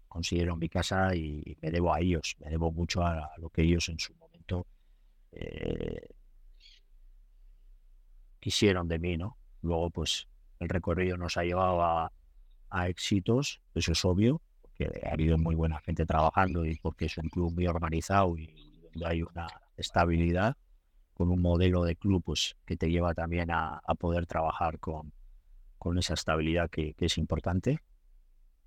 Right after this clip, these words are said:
Y a partir de ahí, eh, como bien has dicho tú, pues,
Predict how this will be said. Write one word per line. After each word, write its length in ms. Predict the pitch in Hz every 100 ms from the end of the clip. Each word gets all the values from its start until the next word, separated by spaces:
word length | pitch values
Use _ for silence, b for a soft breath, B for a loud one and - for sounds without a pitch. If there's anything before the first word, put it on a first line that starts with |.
| - - - - - - - - _
Y 140 | 92
a 80 | 87
partir 420 | - 85 107 98
de 100 | 95
ahí, 300 | 98 104 113 - _ - - - -
eh, 960 | 90 90 87 85 85 85 82 80 80 80 - - _
como 180 | - 87
bien 140 | 87 90
has 140 | 87
dicho 260 | 90 90 87
tú, 160 | 107
pues, 420 | 101 78 - -